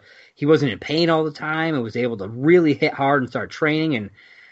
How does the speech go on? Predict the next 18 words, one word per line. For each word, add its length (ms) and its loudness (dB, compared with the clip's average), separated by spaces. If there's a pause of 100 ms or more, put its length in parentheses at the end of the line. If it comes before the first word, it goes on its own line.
(120)
and, 300 -6
and 240 -6
get 180 2
to 80 -2
that 300 2
match 340 -6
with 100 -6
John 340 -2
Cena, 300 -4
which, 360 -6
yeah, 280 0
it 60 0
was 140 -8
a 80 -12
fucking 340 -6
three-minute 480 -2
match, 420 -6
but 280 -6